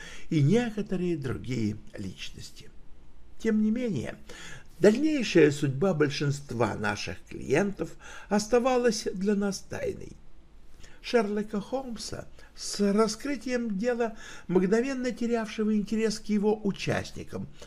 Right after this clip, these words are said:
это не волновало. Для него дружба, как и любые другие эмоции, была делом обременительным и неприятным. Меня же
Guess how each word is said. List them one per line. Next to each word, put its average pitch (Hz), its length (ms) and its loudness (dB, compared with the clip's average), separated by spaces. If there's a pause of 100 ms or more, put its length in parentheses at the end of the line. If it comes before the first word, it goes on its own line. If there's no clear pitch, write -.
(160)
это 226 380 2
не 190 220 6
волновало. - 760 -4 (520)
Для 160 180 4
него 262 280 2
дружба, 180 640 2 (340)
как 208 280 4 (100)
и 233 120 6
любые 123 520 2
другие 170 540 0 (120)
эмоции, 233 640 0 (320)
была 240 320 6
делом 233 520 4
обременительным 226 1080 0
и 214 280 2 (320)
неприятным. - 920 -6 (800)
Меня 269 320 0
же 233 220 4